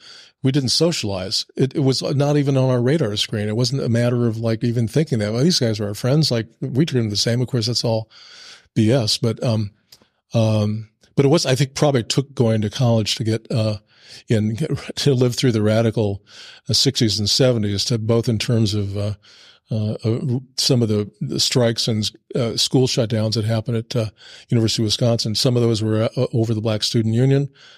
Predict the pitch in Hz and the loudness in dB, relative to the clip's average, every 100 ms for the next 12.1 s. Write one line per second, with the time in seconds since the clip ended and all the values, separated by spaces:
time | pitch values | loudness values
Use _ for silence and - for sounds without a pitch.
0 | _ - 107 107 - 120 113 110 113 139 | _ -4 -2 -2 -2 -4 -4 -2 2 4
1 | 139 113 110 - 107 107 104 107 104 - | 2 0 -4 -4 -2 -2 -2 -2 -2 -2
2 | - - 110 113 - - - - - 123 | -2 -4 -2 -4 -6 -4 -2 -2 0 2
3 | 113 113 113 110 127 107 117 113 127 - | 2 2 2 0 -2 0 0 0 -2 -8
4 | _ - _ - 104 104 104 - 110 113 | _ -20 _ -2 0 0 -2 -2 -2 -2
5 | - 156 113 107 110 107 110 110 110 - | -2 -2 -2 0 -2 -2 -4 -2 -2 -2
6 | 113 107 - _ _ _ - 107 107 104 | -2 -2 -8 _ _ _ -4 -2 0 -2
7 | 104 104 _ - 135 117 127 160 160 143 | -4 -8 _ 0 0 2 0 2 2 0
8 | - 170 160 147 151 147 123 120 110 _ | 2 2 4 2 0 0 2 0 -2 _
9 | _ _ - - - - - 127 - - | _ _ -6 -4 -4 -6 -6 -8 -10 -12
10 | - 147 139 135 143 156 - - 175 127 | -2 2 4 4 2 -2 -6 -4 -2 0
11 | 117 123 131 131 110 110 - 131 127 120 | 2 2 2 2 0 0 0 0 2 0
12 | 117 | -2